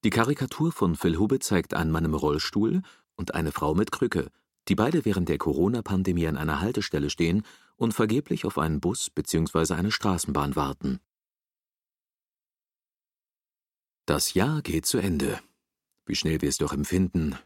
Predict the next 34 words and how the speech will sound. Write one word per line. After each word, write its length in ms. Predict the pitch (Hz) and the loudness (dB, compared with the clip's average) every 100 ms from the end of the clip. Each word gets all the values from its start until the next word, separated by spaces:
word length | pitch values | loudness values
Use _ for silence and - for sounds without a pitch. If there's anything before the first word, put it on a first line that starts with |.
| - | -6
geht 160 | 85 | -4
es 120 | - 80 | -2 -2
Ihnen 140 | 69 | -2
ähnlich? 480 | - 71 78 - - _ _ _ - - _ | -2 -2 -2 -6 -14 _ _ _ -20 -20 _
Wir 140 | - 127 | 0 0
hoffen, 220 | 156 156 | 2 0
Sie 140 | 120 | 0
hatten 160 | 110 113 | -2 0
ein 120 | 104 | 0
gutes 320 | 98 98 92 | 0 0 0
Jahr, 380 | 101 101 78 64 - | 0 0 -2 -6 -6
wenn 140 | 76 | -2
uns 140 | 82 - | 0 2
auch 200 | 87 - | 0 0
die 120 | 80 | 0
Nachrichten 440 | 80 95 92 - | 2 2 0 0
aus 160 | 76 - | -2 0
aller 240 | 85 80 | 0 2
Welt 200 | 82 82 | 2 0
in 80 | 85 | 0
Atem 340 | 71 104 98 82 | 0 2 2 2
halten 300 | 85 90 85 - - _ | 2 0 -2 -6 -20 _
und 160 | - - | -4 -2
wir 100 | 92 | 2
alle 120 | 110 | 2
uns 240 | 98 - | 2 2
wünschen, 300 | 98 101 101 | 2 4 2
dass 160 | 85 - | 2 0
der 120 | 82 | -2
Frieden 340 | - 92 92 | 2 2 4
in 80 | 85 | 2
die 120 | - | 2
Welt 160 | 85 82 | 0 -2
zurückkehrt. 600 | - 104 - 80 73 | 0 0 0 0 -2